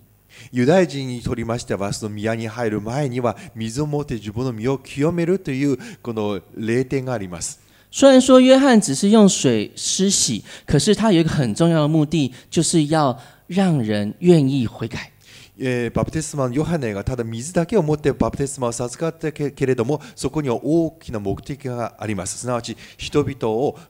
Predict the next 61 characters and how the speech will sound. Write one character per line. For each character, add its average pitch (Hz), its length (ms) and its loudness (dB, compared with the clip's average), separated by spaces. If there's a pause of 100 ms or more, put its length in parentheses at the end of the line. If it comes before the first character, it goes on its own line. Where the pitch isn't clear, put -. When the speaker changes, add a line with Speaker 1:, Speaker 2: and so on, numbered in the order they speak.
Speaker 1:
悔 131 320 -6
い - 20 -4
改 123 400 -6
め 123 100 -6
さ 123 140 -8
せ 131 140 -4
る 120 100 -2
わ 98 140 -4
け 107 100 -10
で 90 80 -6
あ 85 40 -8
り 82 60 -12
ま 71 120 -16
す。 - 180 -14
Speaker 2:
这 294 100 4
只 170 140 0
是 196 80 2
一 185 60 4
个 175 80 4
铺 190 260 4
路。 175 240 0 (460)
Speaker 1:
こ 185 100 -2
れ 220 80 2
は 196 180 0 (140)
一 - 240 -4
つ 139 180 -6
道 220 440 0
を 202 40 2
引 - 140 -4
く 214 120 -2
わ 156 120 0
け 135 100 -4
で 110 80 -2
あ 98 60 0
り 95 80 -6
ま 82 100 -10
す。 - 200 -10
Speaker 2:
更 240 160 8
重 233 160 6
要 214 160 10
的 185 60 8
就 196 100 2
是， 202 240 2
那 208 180 4
即 233 340 -4
将 277 220 4
要 269 100 8
来 160 300 0
的 180 100 4
人 143 300 4 (220)
要 196 100 2
用 202 160 4
圣 226 420 6
灵 156 240 6
与 170 140 -2
火 135 340 -2 (220)
来 127 220 0
替 180 360 0
人 123 140 2
施 165 240 0
洗。 - 280 0